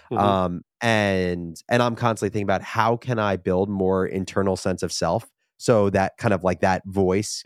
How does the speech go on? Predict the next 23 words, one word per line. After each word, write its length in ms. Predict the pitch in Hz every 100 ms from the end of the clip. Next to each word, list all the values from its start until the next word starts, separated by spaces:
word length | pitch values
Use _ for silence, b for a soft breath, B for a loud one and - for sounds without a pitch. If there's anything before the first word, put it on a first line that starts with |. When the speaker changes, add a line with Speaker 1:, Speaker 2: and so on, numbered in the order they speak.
| -
Speaker 2:
can 180 | 107 90
be 100 | 90
quieted 580 | - 92 90 87 92
a 40 | 85
little 240 | 85 85
bit. 220 | 95 151 - b b b
But 80 | 131
I 120 | 131
find 440 | 131 131 120 110 104
that 240 | 98 95 - _ _ _
it 160 | 120 113
is 500 | 101 95 85 - - _ _ 98 95
definitely, 800 | 101 - 107 92 107 101 101 -
um, 580 | 92 90 87 87 82 - _ _ _
activated 720 | 101 87 117 104 107 113 113
in 100 | 104
a 60 | 101
re-, 200 | 98 -
very 280 | 98 101 92
real 460 | 90 - 98 95
way 180 | 92 92
on 140 | 90 82
Twitter. 460 | - 85 95 139